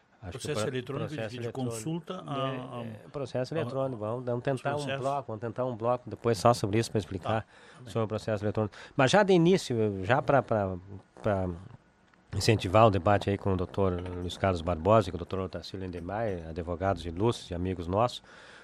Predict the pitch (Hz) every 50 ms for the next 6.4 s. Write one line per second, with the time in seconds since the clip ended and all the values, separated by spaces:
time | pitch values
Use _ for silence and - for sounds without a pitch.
0 | - _ _ _ - 131 135 - 139 143 151 156 139 143 156 151 131 131 127 110
1 | - - 131 131 139 - - 110 101 104 101 98 95 87 87 101 120 135 - -
2 | - 82 73 - - - - - - _ _ _ _ _ - 127 117 135 131 -
3 | - - 143 143 139 123 131 135 139 131 - - 113 107 104 - - 107 98 87
4 | - - 117 127 135 120 101 90 98 90 - - 90 87 101 123 147 139 113 98
5 | 90 - - 104 98 - - 104 104 127 139 127 - - - 113 104 101 110 131
6 | 151 135 92 87 85 80 -